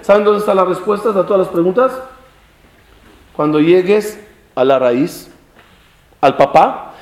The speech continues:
y entiendas desde ahí todo lo que ocurrió. Y aquí viene la fórmula.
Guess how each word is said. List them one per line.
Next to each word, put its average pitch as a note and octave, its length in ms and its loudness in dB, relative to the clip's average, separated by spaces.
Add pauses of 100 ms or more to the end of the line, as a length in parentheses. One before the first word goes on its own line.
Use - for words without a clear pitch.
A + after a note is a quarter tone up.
(180)
y G3 120 4
entiendas C4+ 920 2 (160)
desde E3 440 2
ahí G#3 580 0
todo G#3+ 260 4
lo G3 160 0
que F#3 100 -2
ocurrió. D3+ 440 -2 (1800)
Y C#3 80 -4
aquí D#3+ 180 -2
viene D#3+ 220 2
la C#3 80 -4
fórmula. A#2 420 -10